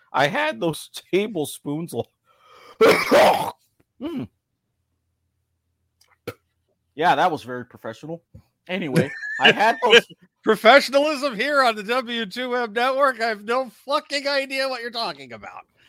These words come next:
Speaker 1: I, I, I, I had those tablespoons live on air, and instantly my throat felt better. So, yes, that was a big plus. And, um, apologies for those who were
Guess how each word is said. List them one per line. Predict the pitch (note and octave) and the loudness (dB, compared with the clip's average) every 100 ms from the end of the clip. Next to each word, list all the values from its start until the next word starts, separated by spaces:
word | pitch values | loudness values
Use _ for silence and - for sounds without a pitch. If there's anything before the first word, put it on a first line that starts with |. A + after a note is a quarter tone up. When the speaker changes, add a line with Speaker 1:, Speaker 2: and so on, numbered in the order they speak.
| _ - - - | _ -20 -20 -4
Speaker 1:
I, | C#3+ | -2
I, | C#3 D#3 - | 0 0 -2
I, | C#3 C3+ D3 D#3+ | -8 -4 -2 -2
I | |
had | D#3 D#3+ F3+ - | -2 -2 -2 -2
those | F3+ E3+ | -6 -6
tablespoons | - C4+ G#3+ D#3 D3 - D3 D3 D#3 | -12 -12 -12 -12 -16 -14 -16 -14 -14
live | C3+ B2+ D3 | -6 -4 -4
on | C#3+ C#3+ C3+ B2+ | -6 -8 -8 -8
air, | F3 F3 C#3+ | -8 -4 -6
and | C3+ | -8
instantly | - G#3 - - C#3+ G#2+ B2+ | -8 -10 -10 -12 -12 -12 -10
my | C3 C3 | -8 -8
throat | - C3+ A#2 | -6 -8 -6
felt | - D#3 D3+ | -6 -6 -6
better. | - F3 F3 G3+ | -4 -4 -4 -10
So, | F2+ - D3+ F#3+ - | -14 -8 -6 -6 -8
yes, | - E3+ G#3+ - - | -4 -4 -4 -8 -4
that | D3+ F#3+ | -2 -2
was | D#3+ A#2+ | -4 -12
a | |
big | A#2 B2+ B2+ _ | -12 -10 -10 _
plus. | C#3 D3 E3 _ _ - _ - | -2 -2 -2 _ _ -20 _ 0
And, | G3 A3+ A#3 - | 2 2 0 -2
um, | - G3+ G3+ F#3+ F3+ - _ | 0 2 0 -4 -14 -18 _
apologies | - E3 - C#4 F4 E4+ G#3 - G#3 A3+ | -4 -4 -4 -4 -2 -2 -6 -6 -10 -10
for | - F3+ E3 C#3 | -12 -8 -8 -4
those | D3+ E3 F3 F3+ F3 - | -4 -2 -4 -6 -12 -14
who | F3+ F3+ | -12 -10
were | D#3+ D#3 D3 D3 | -8 -6 -4 -6